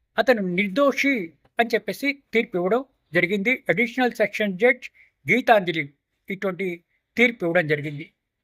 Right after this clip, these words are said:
భర్త భార్య చనిపోవడానికి కారకుడు కాదు,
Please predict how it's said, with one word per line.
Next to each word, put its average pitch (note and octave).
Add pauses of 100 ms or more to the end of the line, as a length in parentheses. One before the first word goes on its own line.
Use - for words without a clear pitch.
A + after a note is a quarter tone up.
(560)
భర్త G3+ (640)
భార్య A3
చనిపోవడానికి G3+
కారకుడు E3
కాదు, F#3+